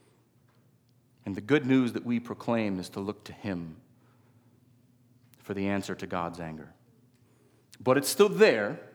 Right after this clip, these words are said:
I want you to look at Luke chapter fourteen, where Jesus explains this. This is a parable about the kingdom of God. Similar parable is in Matthew twenty-two. Luke fourteen,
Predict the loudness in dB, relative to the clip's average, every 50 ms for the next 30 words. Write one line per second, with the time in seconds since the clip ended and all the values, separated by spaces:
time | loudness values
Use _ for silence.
0 | -20 -20 _ _ _ _ _ _ _ _ _ _ _ _ _ _ _ _ _ _
1 | _ 0 0 0 2 2 0 2 4 2 2 2 0 0 -2 -2 0 0 0 0
2 | 0 -4 -6 -4 -4 -4 -4 -4 -2 -2 0 0 -2 -4 -6 -8 -14 -10 -6 -4
3 | -4 -2 -2 -2 -2 -2 -2 -4 -6 -8 -8 -6 -2 0 0 2 2 0 -2 -4
4 | -6 -8 -8 -8 -12 -14 -16 -18 _ _ _ _ _ _ _ _ _ _ _ _
5 | _ _ _ _ _ _ _ -18 -18 -18 -20 -20 -16 _ -2 -2 0 0 -4 -4
6 | 2 6 6 8 8 6 4 2 0 0 -4 -10 -16 -18 -20 -20 -20 -20 -20 _
7 | _ _ _ _ 4 4 4 4 4 2 2 4 4 6 6 4 4 2 4 6
8 | 8 8 8 8 6 4 2 0 0 2 4 4 4 4 4 4 4 4 6 4
9 | 4 4 2 2 2 4 4 4 4 4 2 -2 -6 -4 0 0 2 2 0 0
10 | 0 2 2 2 0 -4 -8 -14 -20 -20 -20 -20 -20 -20 -20 -10 2 4 4 4
11 | 4 4 4 4 4 4 4 2 4 4 6 6 4 2 0